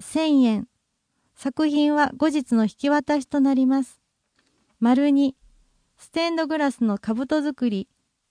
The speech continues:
ハンダゴテを使います。日時、四月二十日土曜日、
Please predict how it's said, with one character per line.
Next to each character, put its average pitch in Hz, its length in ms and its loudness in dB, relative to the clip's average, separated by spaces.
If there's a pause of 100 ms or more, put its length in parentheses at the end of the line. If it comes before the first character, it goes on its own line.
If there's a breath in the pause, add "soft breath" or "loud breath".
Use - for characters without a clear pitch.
(220)
ハ 277 200 2
ン 285 60 6
ダ 294 120 4
ゴ 294 140 0
テ 269 120 2
を 233 100 2
使 - 300 -2
い 214 80 2
ま 208 160 0
す。 - 160 -12 (440)
日 269 340 0
時、 202 240 -6 (340)
四 - 200 -8
月 294 260 0
二 285 160 0
十 285 160 -8
日 269 240 0 (220)
土 226 120 4
曜 294 280 4
日、 220 260 -2